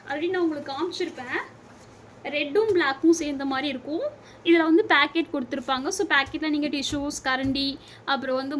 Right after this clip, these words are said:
மொபைல் ஃபோன்ஸ் எல்லாம் வச்சுக்கலாம். இது வந்து ரெண்டு பக்கமும் வந்து உங்களுக்கு நாட் கொடுத்துருப்பாங்க. இது வந்து அட்ஜஸ்டபிள், அட்ஜஸ்ட் பண்ணிக்கிறதுக்கு. நீங்க இதை வந்து வியர் பண்ணிட்டு இதை வந்து நீங்க பேக் சைடு நாட் வந்து நீங்க கட்டிக்கலாம்.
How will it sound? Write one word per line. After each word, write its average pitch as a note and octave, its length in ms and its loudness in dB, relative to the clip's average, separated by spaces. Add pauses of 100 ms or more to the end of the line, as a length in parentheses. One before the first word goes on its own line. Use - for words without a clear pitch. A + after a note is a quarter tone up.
மொபைல் C#4 320 4
ஃபோன்ஸ் C#4+ 300 2
எல்லாம் C4+ 180 -4
வச்சுக்கலாம். C4+ 500 -6 (540)
இது G#4 220 4
வந்து E4 180 4 (100)
ரெண்டு E4 220 4
பக்கமும் D#4+ 340 2
வந்து D4+ 180 0 (260)
உங்களுக்கு C4+ 340 -2
நாட் C#4 240 0
கொடுத்துருப்பாங்க. A#3+ 500 -6 (600)
இது F4+ 160 4
வந்து F#4 200 4
அட்ஜஸ்டபிள், B3 480 -4 (720)
அட்ஜஸ்ட் D#4+ 300 2
பண்ணிக்கிறதுக்கு. B3+ 520 -4 (640)
நீங்க E4+ 240 6
இதை E4 200 2
வந்து E4+ 200 4 (440)
வியர் F#4 260 0
பண்ணிட்டு D#4+ 340 2 (400)
இதை D#4+ 140 0
வந்து G4 160 2
நீங்க F4 220 2
பேக் D#4+ 240 -2
சைடு D#4 200 0
நாட் C#4 220 -4
வந்து C#4+ 180 -2
நீங்க C#4 320 0
கட்டிக்கலாம். C4 480 -6